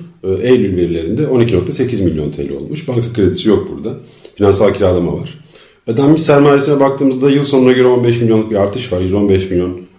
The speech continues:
ödenmiş sermayesi olduğunu görüyoruz. Öz kaynakları, e, yıl sonunda iki yüz otuz sekiz buçuk milyonmuş.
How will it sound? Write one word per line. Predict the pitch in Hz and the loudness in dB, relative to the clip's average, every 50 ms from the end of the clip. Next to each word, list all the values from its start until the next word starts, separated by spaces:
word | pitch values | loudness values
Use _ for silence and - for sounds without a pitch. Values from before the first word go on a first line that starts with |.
| _ | _
ödenmiş | - 85 92 92 92 92 95 | -12 -8 -6 -4 -2 -2 -2
sermayesi | - - 90 85 85 82 85 85 82 - 95 | -2 -2 -2 -2 0 0 0 0 -2 -2 -4
olduğunu | 82 80 78 76 71 | -4 -4 -4 -6 -8
görüyoruz. | 69 - - - 76 90 117 120 - - - _ _ _ - - - - - - - | -8 -12 -14 -14 -14 -12 -12 -14 -14 -18 -20 _ _ _ -20 -20 -20 -20 -10 -4 0
Öz | 127 143 - - | 0 0 2 2
kaynakları, | 139 131 131 135 135 - 131 131 127 139 147 - - - - - - _ _ - | 2 4 4 4 2 2 2 2 2 2 0 -2 -4 -10 -18 -20 -20 _ _ -6
e, | - 104 104 104 104 104 104 101 | -4 -4 -2 -2 -2 -2 0 0
yıl | 107 131 139 | 0 0 0
sonunda | 123 131 131 123 120 117 | 2 2 2 2 2 2
iki | 117 117 120 | 0 0 0
yüz | 117 | 0
otuz | 120 117 - | 0 0 0
sekiz | - 127 123 - - 127 | -2 -2 -2 -2 -4 -6
buçuk | 110 - - - | -6 -6 -4 -4
milyonmuş. | 87 80 78 78 73 - - - - - - - | -4 -2 -2 -4 -4 -4 -6 -8 -10 -14 -20 -20